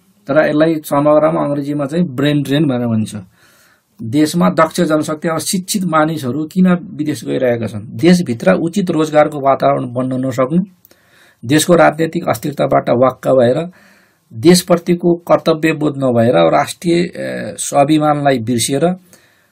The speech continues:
धेरै आर्जन गर्ने लोभमा परेर आदि कुराहरू हुन सक्छन्, जसले गर्दा बौद्धिक पलायन हुन्छ अथवा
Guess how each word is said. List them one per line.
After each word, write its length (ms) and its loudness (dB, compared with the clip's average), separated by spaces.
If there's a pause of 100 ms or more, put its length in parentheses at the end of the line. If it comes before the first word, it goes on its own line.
(180)
धेरै 380 2
आर्जन 400 2
गर्ने 540 0
लोभमा 500 0
परेर 440 2 (1200)
आदि 380 4
कुराहरू 640 0 (200)
हुन 180 -8
सक्छन्, 400 0
जसले 340 -2
गर्दा 300 0
बौद्धिक 540 0
पलायन 280 -2
हुन्छ 240 -4
अथवा 460 -2